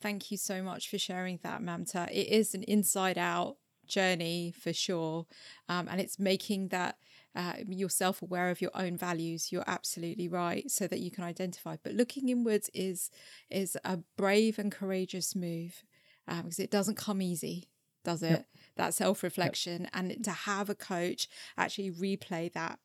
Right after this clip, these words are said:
Speaker 1: back to you, a confidant, someone that, um, your, your inner, uh, dialogue is safe with, um, is an invaluable thing to have.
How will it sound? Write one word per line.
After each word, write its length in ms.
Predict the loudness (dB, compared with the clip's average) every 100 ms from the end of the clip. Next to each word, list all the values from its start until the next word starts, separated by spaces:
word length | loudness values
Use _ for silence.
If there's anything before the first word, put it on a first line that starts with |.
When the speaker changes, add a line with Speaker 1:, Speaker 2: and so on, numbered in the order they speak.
| _
Speaker 1:
back 280 | -2 -2 -4
to 180 | -6 -2
you, 440 | -2 0 -2 -2 -4 -10 -16 -14
a 80 |
confidant, 760 | -8 0 2 4 2 2 0 -4 -12 _ -8
someone 500 | 2 4 4 2 2
that, 300 | 0 -2 -8 _
um, 480 | -2 -2 -2 -4 -6 -10 _ 2
your, 520 | 4 6 4 0 -4 _
your 460 | -4 0 2 2 -2 -2
inner, 580 | 4 6 6 4 2 -2 _ -2
uh, 220 | 0 0 4
dialogue 500 | 6 6 4 0 0
is 100 | 2
safe 500 | 6 8 6 4 0
with, 380 | 0 0 -2 -10 -14 -20 -6
um, 340 | 0 0 0 -4 -4
is 200 | -6 -4
an 140 | -2 -2 2
invaluable 720 | 2 4 2 0 0 -4 -6
thing 240 | -6 -6
to 80 | -8
have. 340 | -8 -8 -8